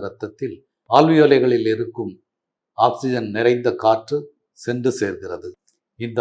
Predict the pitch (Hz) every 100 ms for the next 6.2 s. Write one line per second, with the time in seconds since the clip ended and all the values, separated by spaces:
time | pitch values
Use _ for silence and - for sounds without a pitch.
0 | 107 107 - 107 123 - _ _ 117 -
1 | - 151 151 131 113 113 98 - _ 143
2 | 151 156 135 123 120 113 110 110 110 107
3 | _ 107 107 117 113 131 - - _ _
4 | _ - 113 156 - - 160 151 - 147
5 | 151 151 123 123 117 113 110 110 92 101
6 | 113 131